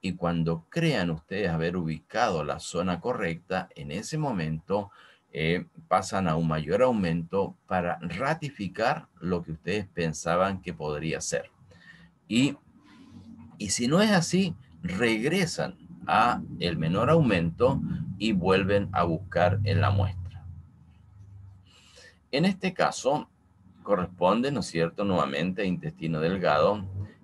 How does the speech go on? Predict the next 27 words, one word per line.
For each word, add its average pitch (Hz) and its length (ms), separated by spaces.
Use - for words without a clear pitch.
y 110 280
la 90 140
observación 90 680
células 80 340
musculares 71 540
lisas. 131 500
La 82 180
tinción 85 520
acá 92 420
en 73 200
ambos 107 380
casos 85 480
sí 87 300
es 85 260
hematocilineosina, 80 1300
pero 123 460
acá - 580
al 71 220
lado 87 380
izquierdo 98 840
tenemos 82 600
el 78 140
músculo 82 440
liso 80 320
en 90 80
sentido 73 540
longitudinal 95 960